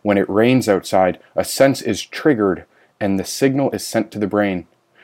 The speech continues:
Now the mind becomes aware, thus awareness is generated. Once the mind is aware, the brain can persuade the essence of any form to act.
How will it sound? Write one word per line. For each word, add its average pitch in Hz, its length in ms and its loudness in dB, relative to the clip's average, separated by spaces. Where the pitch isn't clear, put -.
Now 101 120 4
the 98 100 6
mind 110 260 4
becomes 104 360 -2
aware, 95 420 0
thus 104 280 2
awareness 104 600 0
is 92 120 -6
generated. 95 600 -2
Once 101 280 0
the 95 80 0
mind 113 420 2
is 117 180 -2
aware, 98 440 2
the 98 120 0
brain 110 500 0
can 147 200 -6
persuade 101 520 -4
the 101 200 -2
essence 117 380 -2
of 123 140 -4
any 104 180 -2
form 95 320 -6
to - 220 -8
act. 95 260 -6